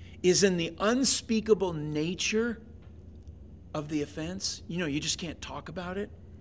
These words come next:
Naming what the issue is begins to take away that power. You and I need to identify the source of that shame. Call it out. Name it.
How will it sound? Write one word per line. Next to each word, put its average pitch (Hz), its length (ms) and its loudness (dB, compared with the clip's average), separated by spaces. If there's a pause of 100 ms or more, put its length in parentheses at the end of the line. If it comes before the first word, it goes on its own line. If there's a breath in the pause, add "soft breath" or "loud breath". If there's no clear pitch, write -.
(320 loud breath)
Naming 233 840 10 (1500)
what 160 200 -4
the 151 160 2
issue 165 300 -2
is 180 440 -4 (440)
begins 165 400 2
to 156 100 -2
take 175 300 -2
away 156 320 -2
that 127 260 -6
power. 123 460 -8 (260 loud breath)
You 190 160 8
and 214 100 10
I 196 140 8
need 196 240 6
to 175 140 4 (180 loud breath)
identify 180 840 4
the 143 120 -4
source 180 760 -2 (200)
of 131 140 -8
that 123 200 -8
shame. 113 420 -6 (400 loud breath)
Call 165 380 -2
it 170 140 0
out. 131 440 -8 (540)
Name 143 380 0
it. 107 120 -8